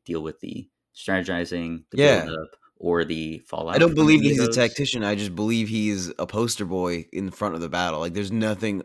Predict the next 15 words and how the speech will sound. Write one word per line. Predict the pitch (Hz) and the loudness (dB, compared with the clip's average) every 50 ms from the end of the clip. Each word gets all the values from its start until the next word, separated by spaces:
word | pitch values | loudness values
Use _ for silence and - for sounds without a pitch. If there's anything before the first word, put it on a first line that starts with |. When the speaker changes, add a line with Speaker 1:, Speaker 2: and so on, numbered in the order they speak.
| - - | -8 -6
Speaker 2:
of | - 95 82 | -6 -6 -4
him | 87 92 90 87 87 87 85 82 _ _ _ _ _ _ _ _ - 82 | -4 -4 -4 -4 -4 -6 -10 -12 _ _ _ _ _ _ _ _ -10 -4
doing | 98 120 110 110 107 101 | -2 0 0 2 2 0
any | 104 101 95 | 0 -2 -2
kind | 92 95 92 90 | -2 -4 -4 -4
of | 80 | -6
strategy, | - - 92 92 87 85 87 87 - | -4 -4 -2 -2 -2 -2 -4 -2 0
other | - 110 123 | 2 2 2
than | 127 127 | 2 2
him | 123 | 0
standing | 110 - - 120 117 120 117 | 0 0 2 2 2 2 2
on | 107 | 0
a | 101 | 0
giant | 90 - 101 101 98 101 95 71 | -2 -2 -2 0 0 0 -2 -2
map | 82 92 95 92 92 - | -2 -2 -2 -2 -4 -6